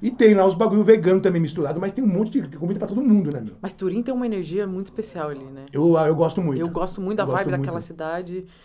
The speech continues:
Speaker 2: E eu gosto, eu tô muito na vibe de, tipo assim, eu amo São Paulo, mas eu odeio, eu tenho essa, essa relação.
Speaker 1: É.
Speaker 2: E o que eu amo de São Paulo é justamente porque é uma cidade infinita.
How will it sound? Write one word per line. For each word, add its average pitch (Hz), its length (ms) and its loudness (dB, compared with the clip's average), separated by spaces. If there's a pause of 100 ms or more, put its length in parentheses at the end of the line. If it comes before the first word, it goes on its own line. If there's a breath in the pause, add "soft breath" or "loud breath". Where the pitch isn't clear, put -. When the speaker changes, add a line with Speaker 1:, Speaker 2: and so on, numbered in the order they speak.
(220 soft breath)
Speaker 2:
E 208 80 2
eu 240 100 6
gosto, 233 240 2
eu 247 80 2
tô 254 100 -6
muito 269 200 -8
na 277 120 -4
vibe 220 300 -4
de, 208 120 -8
tipo - 160 -14
assim, 185 360 -12 (180)
eu 208 220 2
amo 302 160 2
São 220 180 -10
Paulo, 220 200 0
mas 240 120 -2
eu 247 80 0
odeio, 170 260 -8
eu 147 80 -10
tenho 175 180 -10
essa, 175 360 -12
essa - 140 -18
relação. 180 460 -10
Speaker 1:
É. 127 300 0 (260 loud breath)
Speaker 2:
E 220 100 -2
o 247 40 -2
que 285 100 -2
eu 269 120 4
amo 330 180 4
de - 80 -10
São 233 180 -6
Paulo 254 260 -2
é 262 40 -8
justamente 262 500 -10
porque - 320 -16
é 262 40 -8
uma 262 120 -10
cidade 233 260 -4
infinita. 233 720 -2